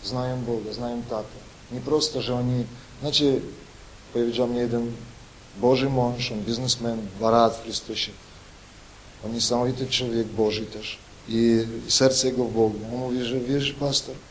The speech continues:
że biznesmeni, pastorze, biznesmeni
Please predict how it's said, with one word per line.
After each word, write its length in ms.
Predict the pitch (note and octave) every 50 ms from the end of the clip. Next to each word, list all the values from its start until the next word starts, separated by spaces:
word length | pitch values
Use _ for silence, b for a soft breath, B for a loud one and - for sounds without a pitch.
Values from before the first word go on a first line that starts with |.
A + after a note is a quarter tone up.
| - - - - - - - - - - B2
że 60 | A#2+ A2+
biznesmeni, 640 | A2+ A#2+ A#2+ B2 B2+ B2 B2+ C3 C3 B2+ B2 B2 B2+ B2 B2 B2 - - - - - - - - - - - -
pastorze, 400 | - G#2+ - - C3+ A#2+ A2+ A#2
biznesmeni 840 | G2+ G#2 A#2 A#2 B2 B2+ B2 - - C3 B2+ B2+ B2+ C3 C3+ C3+